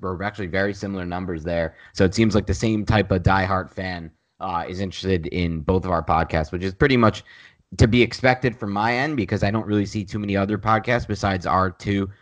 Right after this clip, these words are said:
podcasts diving into the X's and O's of the, of football and that side of things, at least not from what I've seen and from <laughs> what I've heard. So I'm happy to see that more people are picking up on it. And,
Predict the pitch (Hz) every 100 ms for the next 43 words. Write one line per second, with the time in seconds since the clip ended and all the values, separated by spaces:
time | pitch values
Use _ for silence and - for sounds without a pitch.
0 | _ - 104 104 110 107 - 95 95 92
1 | 92 95 82 82 95 - 90 85 85 92
2 | 123 117 76 85 - 90 80 - 104 104
3 | 107 101 85 85 76 - _ 101 107 -
4 | 127 127 135 131 151 147 104 95 98 98
5 | 95 - 87 85 85 85 - 107 131 -
6 | _ - 85 - 90 85 113 98 90 120
7 | 143 - _ _ - 123 120 120 135 131
8 | 131 117 131 120 110 104 110 104 110 -
9 | 87 107 98 92 98 95 85 85 - 87
10 | 85